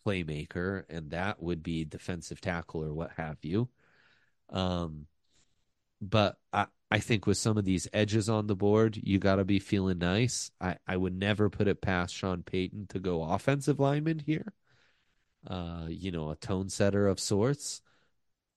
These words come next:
even though I think their biggest need is center. So I don't know if you'd go center at fourteen. Um, so, yeah, I think there's a lot of options, but as always with the Broncos on the draft side, we feel like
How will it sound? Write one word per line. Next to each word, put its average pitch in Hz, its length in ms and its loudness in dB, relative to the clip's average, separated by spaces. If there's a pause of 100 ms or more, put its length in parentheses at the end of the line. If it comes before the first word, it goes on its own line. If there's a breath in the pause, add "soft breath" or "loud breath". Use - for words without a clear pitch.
(120)
even 104 300 -4
though 95 140 4
I 92 80 4
think 92 220 -2
their 92 120 0
biggest 87 400 -2
need 92 520 -4
is 87 220 -4
center. 117 680 0 (1800)
So 90 760 2
I 87 120 2
don't 87 180 0
know 87 100 4
if - 160 -2
you'd 85 140 2
go 78 160 -2
center 107 400 4
at 104 180 4
fourteen. 110 960 4
Um, 92 560 4 (1500)
so, - 160 10
yeah, 135 280 12 (260)
I 104 100 6
think 113 380 4
there's 113 280 8
a 113 60 8
lot 110 220 10
of 110 80 6
options, 117 500 6
but 107 160 6
as 107 140 6
always 120 360 8
with 113 160 6
the 107 80 6
Broncos 110 460 6
on 107 160 4
the 101 100 6
draft 110 340 6
side, 92 340 2
we 92 160 4
feel 101 260 6
like 98 200 4